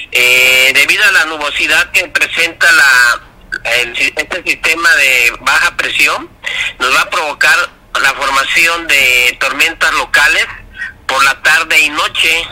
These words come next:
del día de hoy. Acuérdense que volvemos a repetir que estamos en temporada de lluvias y, pues, va a seguir lloviendo de aquí hasta noviembre, ¿sí? Este, las lluvias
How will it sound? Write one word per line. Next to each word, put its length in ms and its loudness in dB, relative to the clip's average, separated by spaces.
del 240 -2
día 220 2
de 120 2
hoy. 260 0
Acuérdense 680 0
que 200 2
volvemos 380 0
a 40 0
repetir 440 -2
que 100 0
estamos 340 -2
en 120 -10
temporada 520 0
de 140 0
lluvias 380 0
y, 680 2
pues, 220 -6
va 60 2
a 60 -2
seguir 300 2
lloviendo 560 0
de 100 2
aquí 300 -6
hasta 300 -2
noviembre, 680 -2
¿sí? 140 -4
Este, 520 0
las 180 2
lluvias 420 2